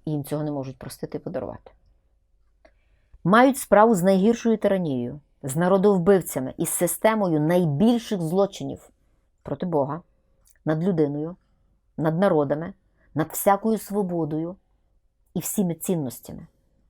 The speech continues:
Далі Степан Бандера запитує, задля чого, для яких, хоч би найменших власних користей вони погодилися на те,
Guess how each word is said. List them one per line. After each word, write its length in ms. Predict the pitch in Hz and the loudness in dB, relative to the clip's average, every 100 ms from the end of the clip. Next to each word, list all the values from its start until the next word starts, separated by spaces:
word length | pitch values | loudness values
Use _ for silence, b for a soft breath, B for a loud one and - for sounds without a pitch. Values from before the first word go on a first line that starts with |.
| _ - | _ -8
Далі 320 | 147 196 190 | 2 2 2
Степан 320 | - 160 175 | -2 -4 -2
Бандера 340 | 175 175 185 | 0 0 0
запитує, 520 | 180 185 131 - - - _ _ _ _ _ _ _ - | -2 -4 -8 -10 -14 -16 _ _ _ _ _ _ _ -8
задля 320 | 135 170 196 | -4 -2 -4
чого, 460 | 196 233 156 131 160 _ _ _ | -2 0 0 -2 -12 _ _ _
для 200 | 143 151 | -6 -2
яких, 640 | 190 190 - 165 - - b b b | -2 -4 -4 -4 -6 -18 b b b
хоч 360 | - 196 160 | -4 -2 -2
би 200 | 143 139 - b b | -2 -8 -10 b b
найменших 840 | 165 190 190 160 131 - 143 - _ | -2 0 0 -2 -6 -12 -16 -20 _
власних 640 | 139 156 185 208 - 151 - | -6 -2 -2 -4 -8 -10 -8
користей 720 | - 175 175 - - 117 - _ _ _ | -4 -2 -2 -4 -10 -12 -14 _ _ _
вони 520 | 139 156 160 214 151 - _ _ _ - | -4 -2 0 -2 -4 -10 _ _ _ -2
погодилися 760 | 170 147 220 180 160 151 156 | 0 4 4 4 0 -2 -6
на 120 | 143 | -8
те, 340 | 135 196 247 | -6 -4 -4